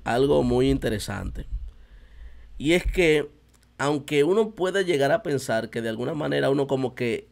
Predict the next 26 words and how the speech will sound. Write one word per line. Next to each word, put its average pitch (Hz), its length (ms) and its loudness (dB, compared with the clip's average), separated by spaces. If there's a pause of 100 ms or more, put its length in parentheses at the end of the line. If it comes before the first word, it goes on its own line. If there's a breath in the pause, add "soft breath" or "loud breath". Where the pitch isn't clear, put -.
(320)
está 127 480 0
engañando 139 520 2
a 135 40 2
la 123 120 0
gente 107 460 -6
o 120 120 -6
que 127 140 -4
la 127 100 0
gente 143 320 0
no 156 80 2
se 147 100 -4
está 135 220 -2
dando 143 340 0
cuenta 135 360 2
de 123 80 0
lo 113 120 -2
que 110 60 -10
está - 380 -4
pasando, 131 880 2 (1120)
ustedes 165 480 2
sí 190 120 -4
saben 175 360 4
lo 117 120 0
que 98 80 -10
está - 180 -4
pasando. 98 460 -12